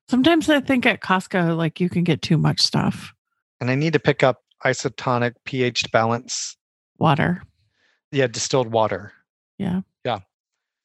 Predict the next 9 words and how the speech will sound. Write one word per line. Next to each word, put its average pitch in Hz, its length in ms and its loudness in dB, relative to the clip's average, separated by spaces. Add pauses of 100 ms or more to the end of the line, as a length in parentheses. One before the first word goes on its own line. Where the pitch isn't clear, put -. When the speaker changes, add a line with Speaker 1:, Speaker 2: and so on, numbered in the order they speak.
(240)
Speaker 2:
And 160 160 0
then 165 80 2
I'll 180 100 2
have 175 300 0
internal 190 440 0
nasal 139 380 2
splints 123 480 -4
put 120 300 2
in, 127 300 0